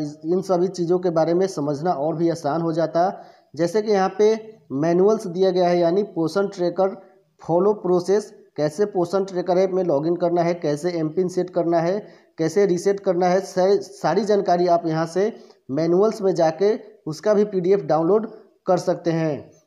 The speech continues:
और यहाँ पे नोटिफिकेशन है, जैसे कि पोषण ट्रैकर ऐप की जो पत्रिका है,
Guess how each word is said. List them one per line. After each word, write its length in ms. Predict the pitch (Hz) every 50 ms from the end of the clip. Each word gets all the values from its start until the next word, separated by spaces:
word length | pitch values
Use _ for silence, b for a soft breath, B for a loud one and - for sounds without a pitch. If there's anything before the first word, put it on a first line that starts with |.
| _ _ _ _ _ _ _ _ _ _ _ _ _ _ _ _ _ _ _ _ _ _ _ _ _ _ _ _ _ _ _ _ _ _ _ _ _ _ _ b b b b b b - 151
और 180 | 151 160 165
यहाँ 220 | 175 175 170 175 180 180
पे 360 | 185 180 185 190 - - - -
नोटिफिकेशन 880 | 180 165 160 165 156 165 165 160 160 156 156 165 160 160 - 196 185 175
है, 160 | 170 175 185
जैसे 320 | 170 156 160 151 156 185 185
कि 100 | 180 185
पोषण 400 | 180 - 160 156 - 180 185 180
ट्रैकर 380 | 180 165 170 160 175 165 160
ऐप 160 | 165 165 165 -
की 60 | 185
जो 160 | 160 165 170
पत्रिका 600 | 165 - - 143 139 - 143 143 135 135 180 165
है, 360 | 160 160 160 180 208 - B